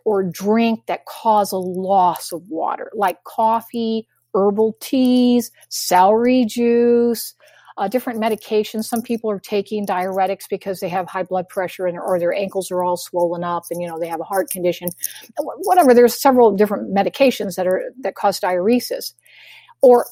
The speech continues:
if, if your kidneys aren't working, I mean, if you have kidney disease, then <laughs> this is a problem because we're not able to, to filter things out. So what are we filtering out? And what is so important about this?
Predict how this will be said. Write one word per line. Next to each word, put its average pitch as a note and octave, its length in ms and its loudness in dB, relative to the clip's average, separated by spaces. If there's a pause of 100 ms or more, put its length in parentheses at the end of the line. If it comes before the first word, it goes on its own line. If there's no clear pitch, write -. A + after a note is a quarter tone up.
(260)
if, - 260 -14
if G#3 140 0
your F#3+ 160 -2 (220)
kidneys B3 340 6
aren't G#3+ 180 0
working, G#3 340 2
I E3 40 -8
mean, F3+ 140 -6
if E3+ 140 -8
you C4 100 -2
have F#3 280 -4
kidney G#3 300 0
disease, G3+ 440 -2
then A#3+ 140 6
<laughs> A3+ 60 6
this A3 140 0
is A3 160 0
a F3+ 100 -6 (300)
problem E3 540 -6 (360)
because G#3 240 -2
we're G#3+ 80 -4
not G3+ 200 -4
able G3 240 -6
to, F#3 360 -6 (180)
to F#3+ 180 -10
filter F#3+ 340 -6
things E3+ 260 -14
out. D4+ 220 -8 (300)
So B3 320 2 (440)
what C4+ 540 0
are F#4+ 80 0
we C4+ 140 0
filtering C4 400 0
out? C#4+ 160 -6
And G#3 80 -4
what C#4+ 100 -2
is D4+ 140 -8
so B3+ 180 -2
important F4 720 -4
about F#3+ 360 -2
this? - 360 -12